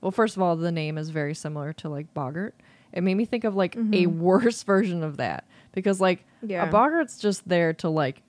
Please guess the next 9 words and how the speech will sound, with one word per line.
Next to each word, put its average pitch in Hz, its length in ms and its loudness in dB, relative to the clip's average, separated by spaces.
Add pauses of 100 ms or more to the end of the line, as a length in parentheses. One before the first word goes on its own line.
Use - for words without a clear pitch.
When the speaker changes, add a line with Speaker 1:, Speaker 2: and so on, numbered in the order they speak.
(120)
Speaker 1:
spook - 500 -8
you, 95 120 -4
right? 139 320 -2
It's 196 140 -4
not 196 220 2
trying 240 380 0
to, 220 120 -4
like, 185 200 2
literally 170 920 2